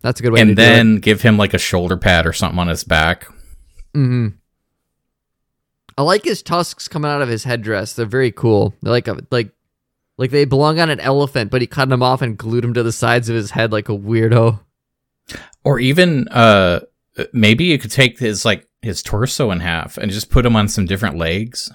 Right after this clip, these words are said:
Speaker 2: I mean, at that point, you're,
Speaker 1: Yeah.
Speaker 2: like, using two models.
Speaker 1: That'd be cool too. I think, I think that would work as well. Give him some, like, kind of pants or, like, a metal leg or something.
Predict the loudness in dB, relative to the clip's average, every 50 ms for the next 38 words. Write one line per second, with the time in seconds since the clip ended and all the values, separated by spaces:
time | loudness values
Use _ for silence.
0 | -20 _ _ _ _ _ _ _ _ _ _ _ _ _ _ _ _ _ _ _
1 | _ _ _ _ _ _ _ _ _ _ _ _ _ _ _ _ _ _ _ _
2 | _ -6 -2 -2 -2 2 4 2 2 2 4 2 2 2 2 2 2 4 4 4
3 | 2 2 0 0 0 2 0 0 2 0 -2 -2 -2 -2 0 2 2 2 2 0
4 | -2 -4 -4 -6 -6 -8 -10 -12 -20 -20 _ _ -20 -20 -20 -20 _ _ _ _
5 | _ _ _ _ _ _ _ _ _ _ _ -6 -4 -2 -2 -2 0 2 2 2
6 | 2 2 2 2 2 0 0 -2 -2 0 0 0 0 0 0 0 2 2 2 2
7 | 2 0 -2 -2 -2 -6 -2 0 2 2 2 2 0 _ _ _ _ _ _ _
8 | _ _ _ _ _ _ _ 0 0 2 2 2 0 -2 -2 -4 -4 -2 -2 -2
9 | -2 -2 -2 -4 -6 -12 _ _ _ _ _ _ _ _ _ _ _ _ _ -8
10 | -6 -4 -4 -4 -4 -4 -4 -2 0 0 -2 -2 -4 -6 -6 -4 -2 -2 0 -2
11 | -2 -2 -2 -2 0 0 -2 -2 -4 -2 -2 -4 -2 -2 -4 -6 -4 -6 -6 -6
12 | -6 -6 -6 -6 -6